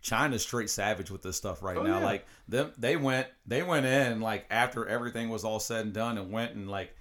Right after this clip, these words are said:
Speaker 1: had some people go in and, like, scrape all the sponsors and stuff off the
Speaker 2: Oh, yeah.
Speaker 1: floor. Like, they're like, "We are not playing. Like, we're not gonna televise the game."
Speaker 2: Yeah.
Speaker 1: You know, hey, it, and, and like I said, we, we just kinda stood there and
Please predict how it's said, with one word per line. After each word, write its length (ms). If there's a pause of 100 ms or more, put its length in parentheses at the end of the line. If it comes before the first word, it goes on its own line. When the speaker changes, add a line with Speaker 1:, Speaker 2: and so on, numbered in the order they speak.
(220)
Speaker 1:
had 200
some 100
people 220
go 220
in 80
and, 80
like, 160
scrape 360
all 120
the 80
sponsors 560
and 100
stuff 240
off 140
the 60
Speaker 2:
Oh, 100
yeah. 80
Speaker 1:
floor. 320 (180)
Like, 160
they're 140
like, 240
"We 100
are 80
not 220
playing. 400
Like, 260 (180)
we're 120
not 80
gonna 300
televise 180
the 60
game." 440
Speaker 2:
Yeah. 80
Speaker 1:
You 60
know, 260
hey, 340
it, 240
and, 300 (420)
and 120
like 160
I 60
said, 440
we, 320 (640)
we 220
just 200
kinda 280
stood 340
there 280
and 200